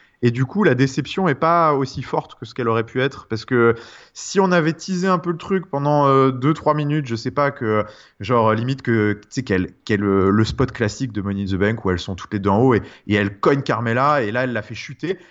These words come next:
Et là, tu te dis, Ça y est, ça y est, elle va gagner, putain, Becky Lynch va gagner, c'est notre favorite, c'est notre chouchoute, elle va enfin gagner et tout, machin. Et là, boum, le coup de chaise, c'est vraiment une, c'est vraiment, elle nous prive de notre, euh, de notre joie et tout, machin.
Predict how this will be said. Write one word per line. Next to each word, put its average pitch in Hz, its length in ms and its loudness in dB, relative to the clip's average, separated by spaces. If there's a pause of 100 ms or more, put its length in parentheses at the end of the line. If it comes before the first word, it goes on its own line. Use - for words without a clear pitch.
(140)
Et 104 60 -8
là, 131 80 2
tu 131 120 -14
te 107 60 -14
dis, 110 80 -10
Ça 143 140 -4
y 139 60 0
est, 123 240 -4 (220)
ça 139 160 -10
y 147 80 -4
est, 147 40 2
elle 127 140 0
va 135 140 -4
gagner, 139 300 -2
putain, - 260 -6
Becky 139 240 -4
Lynch 151 100 0
va 127 120 4
gagner, 131 220 0
c'est 135 140 -4
notre 120 160 0
favorite, 127 420 0
c'est 127 120 -4
notre 117 160 -4
chouchoute, 143 420 -4
elle 117 120 4
va 117 60 4
enfin 123 240 0
gagner 127 280 -2
et 131 40 -2
tout, 131 120 -6
machin. 120 300 0 (400)
Et 135 100 2
là, 165 220 2
boum, 165 500 2
le 143 80 -2
coup 131 160 -16
de - 60 -20
chaise, 127 540 0
c'est 107 200 -6
vraiment 101 340 -2
une, 95 200 -8
c'est - 140 -12
vraiment, 92 280 -2
elle 82 240 0
nous 95 120 -6
prive 101 360 -4
de 101 100 -2
notre, 92 300 -4
euh, 92 220 2
de 92 100 -4
notre 92 160 -2
joie 104 220 0
et - 20 -2
tout, 92 80 -8
machin. 95 180 -8